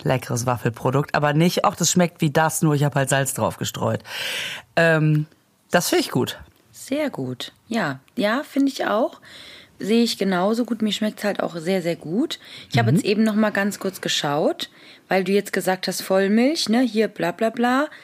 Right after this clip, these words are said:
Speaker 2: Ähm, also eine Vollmilchschokolade hat so zwischen dreißig und vierzig Prozent.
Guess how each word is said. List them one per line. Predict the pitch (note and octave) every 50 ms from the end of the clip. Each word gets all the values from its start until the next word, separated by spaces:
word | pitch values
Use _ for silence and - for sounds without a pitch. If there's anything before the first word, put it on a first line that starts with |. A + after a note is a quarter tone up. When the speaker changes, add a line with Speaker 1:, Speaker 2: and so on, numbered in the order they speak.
| - - - - - - _ -
Speaker 2:
Ähm, | G3 G#3 G#3+ G#3+ A3 A3 A3 G#3+ G#3+ G#3+ G#3+ G#3+ G#3+ A3 - _ _ _ _ _ _ _ - - - - - - - - - - -
also | - F#3+ G3+ G#3+
eine | G#3+ G#3
Vollmilchschokolade | G3+ - - A#3 A#3 C4 C4 B3 A3+ G#3+ F#3 - - - - - D#3 D3 D#3 D3+ D3+ D3+ D#3 D#3 D#3+ F#3 G#3+ B3+ D#4 - - _ _ _ _ _ _ _ _ _ _ _ _ _ -
hat | - G3+ A3 A3 -
so | - A3+ A3+
zwischen | A3 A3+ - G#3+ A3+ - A3 A3
dreißig | F#3+ - F#3 F#3+ G#3 G#3 G3+ G3+ G3+ G#3+
und | G3+ -
vierzig | - A3 G#3 G#3 - G3+ F3+ - -
Prozent. | - E3 E3 - - - C#3 C3 B2+ A#2+ - - -